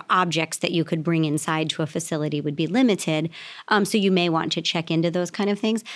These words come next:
Our facilities also have Children's Day and other special activities throughout the year.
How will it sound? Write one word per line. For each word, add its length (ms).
Our 120
facilities 540
also 440
have 360
Children's 540
Day 340
and 200
other 420
special 420
activities 640
throughout 400
the 60
year. 520